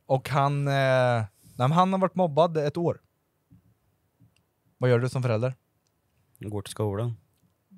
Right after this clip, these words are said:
Speaker 1: Vad gör du då?
Speaker 2: Dels pratar med, med lärarna och undrar vad, vad fan det är ingen som har hört av sig inom, på ett år, till att
Speaker 1: Mm.
Speaker 2: börja med.
Speaker 1: Mm.
Speaker 2: Varför är det ingen som har kommit, kom-, kontaktat mig in, på ett år av mobbning?
Speaker 1: Mm.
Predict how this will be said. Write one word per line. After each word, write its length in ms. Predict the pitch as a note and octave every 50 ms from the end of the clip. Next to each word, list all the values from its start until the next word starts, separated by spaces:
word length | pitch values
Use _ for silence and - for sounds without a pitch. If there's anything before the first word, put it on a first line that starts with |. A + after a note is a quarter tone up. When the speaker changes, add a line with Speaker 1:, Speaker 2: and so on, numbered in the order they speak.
| - F#3 G3+
Speaker 1:
Vad 140 | B2+ B2 A#2+
gör 120 | A#2 A2 B2+
du 60 | C#3
då? 140 | A#2+ G#2 - _ - - _ _ - - - _ _ -
Speaker 2:
Dels 460 | - E2+ - - G#2 A2+ B2+ C3 A#2
pratar 520 | - - B2 A#2+ A2+ G2+ - - - B2 B2+
med, 640 | B2+ B2 A#2+ A#2 A#2 A#2 A2+ A2+ A2 A2 A2 G#2+
med 460 | G#2+ G#2+ G#2+ G#2 G#2 G2+ G2+ G2+ G2 G#2+
lärarna 560 | A2 A2+ G#2 F#2+ F2+ E2+ E2 F2 G#2 A#2 B2 A#2+
och 160 | - G2 A2+
undrar 200 | A2 G#2 G2+ G2
vad, 260 | G2+ G2+ G2 F#2+ F2+
vad 140 | G2 G#2 G2
fan 280 | - - G#2 F#2+ F#2+ F#2+
det 60 | G2
är 20 |
ingen 220 | F#2+ F2 F2 F2 -
som 160 | - F#2+ F#2
har 80 | F#2
hört 160 | F#2 F#2 - G#2
av 120 | F#2+ F2
sig 140 | - - E2+
inom, 180 | F2+ F2+ E2+ - - E2 - _ - - _
på 80 | - G2+
ett 100 | - F2
år, 180 | F2 G2 B2+ C#3+
till 80 | C3
att 80 | - -
Speaker 1:
Mm. 120 | A#2 B2
Speaker 2:
börja 240 | A#2 G#2+ G2 G#2+ B2
med. 180 | B2+ A2+ A#2+ - -
Speaker 1:
Mm. 220 | C3 B2 B2+ C3+ B2+ - - _ _
Speaker 2:
Varför 300 | A2 G#2+ G2+ - - G#2
är 20 |
det 40 | G#2
ingen 140 | F#2+ F#2+ F#2+
som 100 | G#2 G2
har 80 | F#2+
kommit, 380 | - - F#2+ F#2+ F2+ F#2 F#2 F#2
kom-, 260 | - G#2 F#2+ D#2+ F#2+
kontaktat 540 | - A2 G2 F#2+ G2+ G2 F2+ - F#2 F#2+ -
mig 360 | F#2+ G2+ G#2 A#2 B2 A2+ F#2 - _ _ -
in, 280 | - G2 - - G#2 -
på 100 | A#2 A2+
ett 80 | - -
år 380 | - B2+ C#3 D3 C3+ A2 G2+ G2+
av 200 | G2+ G2+ F#2+ G2+
mobbning? 520 | G2+ F#2+ F2+ E2+ C#3 D#3+ A2+ A#2+ A2 F#2+ - _
Speaker 1:
Mm. 240 | - C3+ C3+ C#3 D3